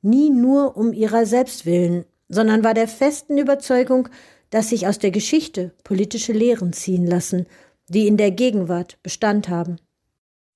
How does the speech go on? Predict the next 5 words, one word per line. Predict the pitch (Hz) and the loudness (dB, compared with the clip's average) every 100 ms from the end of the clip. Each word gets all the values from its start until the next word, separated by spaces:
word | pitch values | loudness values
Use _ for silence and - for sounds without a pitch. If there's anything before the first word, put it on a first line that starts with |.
| _ - - | _ -20 -10
Sowohl | - 226 208 311 | -2 0 2 0
VertreterInnen | - 285 - 254 240 190 - - 220 202 185 190 | 0 -4 0 -2 0 -6 -6 -2 0 2 2 -2
von | 185 202 | 0 -2
afrikanischen | 180 - 214 226 254 226 - 208 | -2 -4 -2 0 0 0 -2 -4
Staaten | - 190 - - 220 | -4 -4 -4 -2 -4